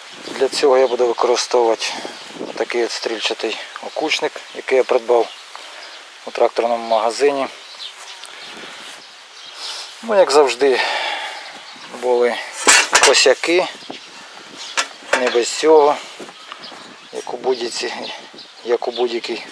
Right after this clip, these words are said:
мотоблочній тракторній техніці. Оця, оцю стійку я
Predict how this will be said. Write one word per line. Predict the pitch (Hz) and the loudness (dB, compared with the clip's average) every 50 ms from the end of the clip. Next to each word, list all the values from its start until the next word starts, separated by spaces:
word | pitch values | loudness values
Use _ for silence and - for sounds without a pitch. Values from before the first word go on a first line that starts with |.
| - - | -12 -10
мотоблочній | 113 110 - 117 113 110 113 120 120 117 - 113 110 107 101 - | -8 -4 -2 -2 -2 0 0 2 2 0 0 -6 -10 -10 -10 -6
тракторній | - - 120 110 - - - - - - - | 0 0 0 0 0 -2 -2 -2 -2 0 4
техніці. | - 156 147 - 143 139 - - 139 - - - - - - - - - - - - - - - - - - - - - - - - - - - - - - - - - - - - - - - - - - - - - - - - - - - - - - - - - - | 4 4 4 4 2 -8 -6 -4 -4 -4 -6 -8 -14 -18 -20 -20 -20 -20 -20 -18 -18 -18 -18 -18 -20 -20 -20 -18 -16 -16 -16 -16 -16 -18 -20 -20 -20 -18 -18 -18 -18 -20 -20 -20 -20 -20 -20 -18 -16 -14 -14 -14 -12 -12 -14 -14 -16 -18 -18 -18 -18 -18 -20 -20 -14 -6 -2
Оця, | 131 139 - - 147 139 123 - - - - - - | -2 -2 2 4 4 4 4 2 -2 -6 -10 -8 -6
оцю | 139 131 120 - 147 135 | -4 -4 -2 0 0 0
стійку | - - - - 139 131 120 - - 123 113 - - - - - - - - - - - - - - - - - - - - - | 0 -2 -4 -6 -6 -6 -6 -4 -2 -2 -2 -2 -4 -12 -20 -20 -20 -20 -20 -20 -20 -20 -20 -20 -20 -20 -20 -20 -20 -20 -16 -12
я | 117 117 127 127 123 123 117 | -4 0 4 4 6 6 4